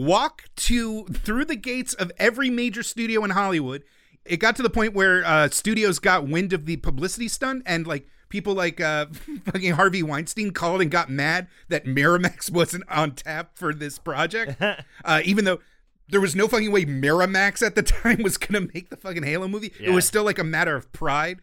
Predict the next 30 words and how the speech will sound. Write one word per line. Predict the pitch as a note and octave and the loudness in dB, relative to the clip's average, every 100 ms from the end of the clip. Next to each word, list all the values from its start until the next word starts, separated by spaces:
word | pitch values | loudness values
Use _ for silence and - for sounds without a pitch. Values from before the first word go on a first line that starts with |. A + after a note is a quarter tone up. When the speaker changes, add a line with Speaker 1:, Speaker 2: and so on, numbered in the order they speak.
| - | -10
Speaker 2:
Right. | G#2 G2+ | -6 -2
Speaker 1:
that | D3 E3 | -2 0
everybody | F3 F3+ E3 E3+ E3 | -2 -2 -2 -2 -2
was | D3 | -6
gonna | - D#3 | -8 -10
get | D3+ D#3 | -8 -8
involved. | C#3 C3 C3 | -6 -6 -4
Speaker 2:
We | |
want | A3+ A#3 | -2 -2
the | A#3 | 0
Halo | A3 A#3 G#3+ | 2 2 2
guys | F#3 F3 D3+ | 0 -2 -4
to | C3+ | -6
come | C3+ C3 | -6 -6
over. | A2+ | -4
Yeah, | B2+ C3+ | 0 0
yeah. | B2+ A2 | 0 -2
We | C3+ | -4
want | F#3+ - | -4 2
Speaker 1:
So | F3+ | 4
Speaker 2:
the | |
Speaker 1:
Master | F#3 A3+ G3+ | 6 4 4
Speaker 2:
suits. | A3+ | 0
Speaker 1:
Chief | A#3+ - | -2 -4
comes | - A3+ C4 | -2 0 2
in | G3+ G3+ | 2 2
with | E3+ | -2
a | C#3+ | -4
futuristic | - G3 B3 C#4 C4 - - | -6 -4 -2 0 -2 -4 -6
suitcase | - A#3+ F#3+ - D3+ D3 | -6 -6 -6 -4 -2 -4